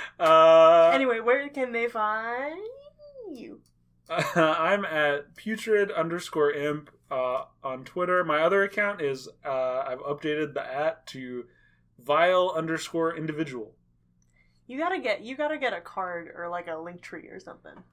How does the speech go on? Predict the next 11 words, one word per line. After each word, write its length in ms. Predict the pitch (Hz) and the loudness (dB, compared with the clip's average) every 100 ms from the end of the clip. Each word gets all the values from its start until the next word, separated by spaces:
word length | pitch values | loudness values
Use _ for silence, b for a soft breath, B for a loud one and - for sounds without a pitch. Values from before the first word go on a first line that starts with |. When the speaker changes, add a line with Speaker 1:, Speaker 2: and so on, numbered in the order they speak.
| - | -4
Speaker 1:
I 140 | 151 | 0
gotta. 260 | 165 160 143 | 6 6 6
I 200 | 135 160 | 2 4
also 240 | 214 220 | 4 2
have 100 | 233 | -4
another 280 | 233 226 220 | -2 2 2
show 320 | 214 214 214 214 | 4 4 4 2
at 360 | 165 202 - | 0 -2 -2
Level 240 | 175 180 190 | -4 -2 -2
With 200 | 180 170 | -4 -6
You 520 | 165 180 190 196 190 | -10 -8 -8 -8 -10